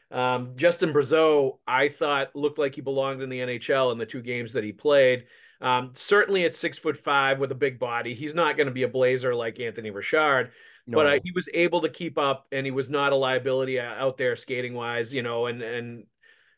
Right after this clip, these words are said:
Speaker 1: I, I think Mark Divver had mentioned this, like, he certainly didn't look any slower than James Van Riemsdyk, you know, and Ra-, Van Riemsdyk's been able to survive in the league for a long time.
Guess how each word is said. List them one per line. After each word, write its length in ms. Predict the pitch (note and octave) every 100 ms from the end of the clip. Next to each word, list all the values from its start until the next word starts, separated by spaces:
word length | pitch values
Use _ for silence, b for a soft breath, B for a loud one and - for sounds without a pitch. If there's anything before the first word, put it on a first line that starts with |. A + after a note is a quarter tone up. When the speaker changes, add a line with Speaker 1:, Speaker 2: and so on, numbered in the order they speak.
| b
Speaker 1:
I, 160 | B2+
I 100 | A#2+ C#3+
think 300 | D3+ B2+ C#3
Mark 260 | C#3+ C#3+ C3+
Divver 220 | D#3 D#3
had 120 | C3+ B2+
mentioned 340 | B2+ B2+ A#2+
this, 240 | A#2+ A2+
like, 240 | C3 A#2+ A2+
he 160 | D3
certainly 400 | C3 F3 E3 E3+
didn't 220 | D#3+ D#3+ D#3
look 180 | D3+
any 140 | D3+ C#3
slower 320 | D3+ C#3+ C#3
than 120 | C3
James 220 | C3 C3 B2
Van 160 | B2+
Riemsdyk, 580 | C3 B2+ G#2 G2 F#2+ -
you 100 | B2
know, 180 | B2 A#2+
and 180 | B2 B2
Ra-, 220 | C#3+ C3+
Van 180 | C3+ C#3+
Riemsdyk's 440 | D#3 C#3+ D3+ B2+
been 120 | C#3+
able 200 | C3+ C3
to 40 | B2
survive 280 | B2+ B2+ B2
in 40 | A#2+
the 80 |
league 200 | A#2+ A#2+
for 100 | -
a 60 | A#2
long 200 | A#2 A2
time. 240 | C#3 B2+